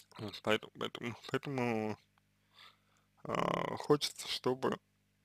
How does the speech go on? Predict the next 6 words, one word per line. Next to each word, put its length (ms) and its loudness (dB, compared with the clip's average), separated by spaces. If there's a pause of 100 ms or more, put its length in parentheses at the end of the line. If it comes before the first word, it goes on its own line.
(260)
вы 120 8
обратили 540 8
на 260 4
это 220 2 (1160)
свое 420 6
внимание. 340 0